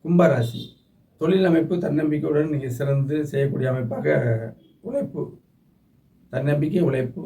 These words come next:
லாபம், மூன்றே வார்த்தைகள். தன்னம்பிக்கையோட உழைக்கிறோம், லாபத்தை பெறலாம். அதிர்ஷ்ட வாய்ப்புகள் இருந்துச்சுன்னா உழைப்பு சிறிதாகவும் அதிர்ஷ்டம் வந்து பல மடங்காகவும் வரக்கூடிய அமைப்பு. அதிர்ஷ்டம்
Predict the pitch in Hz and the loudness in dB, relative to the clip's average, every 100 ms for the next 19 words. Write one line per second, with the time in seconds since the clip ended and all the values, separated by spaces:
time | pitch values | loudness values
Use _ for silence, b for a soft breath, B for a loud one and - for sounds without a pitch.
0 | - - _ _ 143 143 131 113 110 - | -12 -16 _ _ -2 0 2 0 -4 -8
1 | _ - 151 147 160 151 117 113 139 147 | _ -12 -4 0 2 2 2 0 -4 -10
2 | - - _ _ - 131 139 143 143 170 | -14 -20 _ _ -12 -4 0 2 2 4
3 | 147 135 127 - 110 - - - 143 151 | 2 0 -2 -6 -8 -10 -16 -12 0 2
4 | 147 - - 127 113 - - - _ _ | 2 0 -4 -6 -6 -12 -18 -20 _ _
5 | _ _ - 208 208 226 190 175 190 175 | _ _ 0 2 4 4 6 6 4 2
6 | 151 151 160 147 175 196 208 - _ - | 4 2 2 0 2 2 0 -6 _ -6
7 | 160 175 175 160 143 - - 147 151 143 | 2 2 2 0 0 -2 -2 2 4 6
8 | 139 170 180 151 160 147 180 135 135 131 | 4 2 -2 -6 -6 -4 -2 -4 -4 -2
9 | 120 113 - - _ _ _ _ _ _ | -2 -2 -6 -18 _ _ _ _ _ _
10 | - 156 143 139 135 131 131 160 123 120 | -2 2 4 2 4 4 4 2 -2 -2
11 | 113 117 113 110 135 156 - - - - | 0 2 0 -2 -6 -8 -10 -20 -20 -20
12 | - - - 143 143 165 147 | -20 -20 -8 -4 -2 0 0